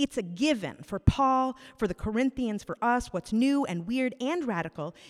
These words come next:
is that what is inherent in this metaphor now is the life-saving dad joke that for the thriving of individuals and the community, all parts of the body are important.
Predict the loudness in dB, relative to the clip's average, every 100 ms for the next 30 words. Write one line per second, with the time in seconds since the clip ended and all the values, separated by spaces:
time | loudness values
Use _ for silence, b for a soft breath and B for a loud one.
0 | -6 -4 -2 -4 -2 -2 0 0 0 0
1 | 0 0 0 0 0 0 0 -2 -2 -2
2 | -4 -4 -2 -2 0 -2 -4 -8 -12 B
3 | B -2 -2 -2 2 2 2 -2 -2 0
4 | 2 2 2 2 2 0 -2 -4 -4 -6
5 | -10 B -2 0 -2 -2 -4 0 4 6
6 | 4 2 0 0 0 2 2 0 0 0
7 | 0 0 0 2 2 2 0 0 0 -2
8 | -6 B B 0 8 8 8 2 0 0
9 | -2 -2 0 0 0 0 0 2 2 0
10 | -6 -12 -16